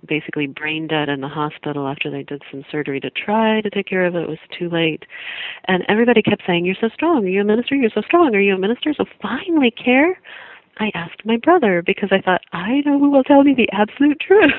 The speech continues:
<laughs> You know? Um, and so I asked my brother, and he was like, "Oh, yeah, you're strong. You were strong when we were in college. You were strong when we were teenagers. You were strong when we were kids."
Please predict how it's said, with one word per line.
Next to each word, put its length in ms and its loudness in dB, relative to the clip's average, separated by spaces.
<laughs> 160 2
You 80 4
know? 500 0
Um, 420 2
and 320 0
so 100 0
I 80 2
asked 240 -2
my 60 -2
brother, 360 2
and 140 0
he 80 -4
was 120 -6
like, 200 -4
"Oh, 120 2
yeah, 540 2
you're 260 -4
strong. 400 -2
You 100 -2
were 80 -4
strong 260 -2
when 120 -2
we 80 0
were 60 2
in 80 -2
college. 580 4
You 120 -8
were 60 -4
strong 240 -2
when 120 -4
we 100 0
were 60 2
teenagers. 460 -2
You 100 4
were 80 4
strong 220 2
when 100 4
we 80 6
were 100 6
kids." 380 6